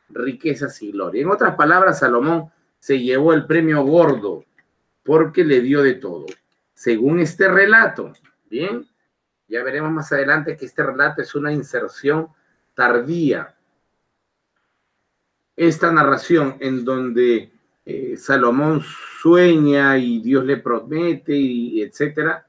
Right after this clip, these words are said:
está en Primera de Reyes, capítulos tres y cuatro. Pues bien, tenemos una ilustración en donde Salomón pide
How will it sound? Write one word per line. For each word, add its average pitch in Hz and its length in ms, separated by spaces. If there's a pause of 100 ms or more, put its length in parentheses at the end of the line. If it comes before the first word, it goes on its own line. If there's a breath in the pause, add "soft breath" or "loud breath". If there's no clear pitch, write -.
está - 260
en 123 100
Primera 120 360
de 135 60
Reyes, 139 320
capítulos 117 560
tres - 240
y 87 80
cuatro. - 320 (1000)
Pues 165 180
bien, 127 320 (1300 soft breath)
tenemos 143 500
una 147 440 (120)
ilustración 151 920
en 156 140
donde 110 540 (840)
Salomón 127 800
pide 131 560